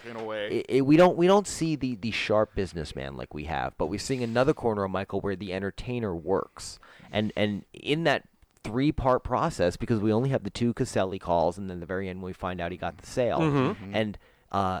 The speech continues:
Speaker 2: in through those three things, he manages to get that sale. I mean, that once again showing why he is where he is.
Speaker 3: I, I
Speaker 1: All
Speaker 3: love
Speaker 1: thank you to the pretzel.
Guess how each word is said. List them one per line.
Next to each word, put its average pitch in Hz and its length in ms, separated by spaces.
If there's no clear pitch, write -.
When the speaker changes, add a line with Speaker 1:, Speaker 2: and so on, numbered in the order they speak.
Speaker 2:
in 131 220
through 143 260
those 123 200
three 135 320
things, 156 460
he 127 280
manages 101 440
to 104 80
get 92 160
that 98 200
sale. - 460
I 117 120
mean, 117 180
that 120 180
once 123 320
again 113 240
showing 110 460
why 98 340
he 98 420
is 92 320
where 85 320
he - 300
is. - 80
Speaker 3:
I, 147 260
I 143 200
Speaker 1:
All 139 200
Speaker 3:
love 139 120
Speaker 1:
thank 143 300
you 123 40
to 107 140
the - 0
pretzel. 98 600